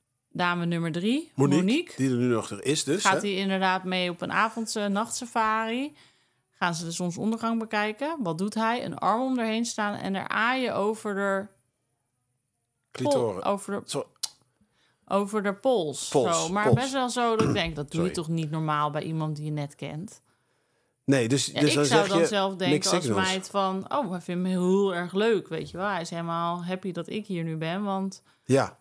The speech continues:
Speaker 1: dat doe je toch niet zomaar?"
Speaker 2: Nee.
Speaker 1: Dat vind ik heel intiem als je dat doet.
Speaker 2: Ja, nee, dat is zeker intiem.
Speaker 1: Dus ik vermoed dat bij haar, want hij gaat inderdaad nu ook zeggen de volgende ochtend daar, eh, "Ja, ik voel me eigenlijk niet zo aangetrokken."
Speaker 2: Ochtenddik.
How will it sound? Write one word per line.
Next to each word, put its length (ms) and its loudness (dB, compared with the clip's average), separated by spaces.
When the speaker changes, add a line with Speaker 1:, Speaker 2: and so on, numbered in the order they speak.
Speaker 1:
dat 260 -10
doe 120 0
je 60 0
toch 160 -4
niet 200 -2
zomaar?" 600 -4
Speaker 2:
Nee. 140 4
Speaker 1:
Dat 100 4
vind 120 0
ik 80 -6
heel 180 -2
intiem 640 0
als 180 -8
je 60 -10
dat 180 -8
doet. 340 -10
Speaker 2:
Ja, 280 2
nee, 180 -2
dat 100 -2
is 80 0
zeker 300 -2
intiem. 360 -6
Speaker 1:
Dus 320 -6
ik 220 -4
vermoed 500 0
dat 180 -4
bij 100 -2
haar, 280 2
want 120 -8
hij 120 -6
gaat 200 -8
inderdaad 400 -2
nu 140 -4
ook 200 -2
zeggen 300 -4
de 60 -12
volgende 360 -6
ochtend 400 -8
daar, 360 -6
eh, 240 -6
"Ja, 140 -2
ik 180 -12
voel 160 -10
me 100 -6
eigenlijk 380 -6
niet 180 -4
zo 80 -6
aangetrokken." 1000 -6
Speaker 2:
Ochtenddik. 680 0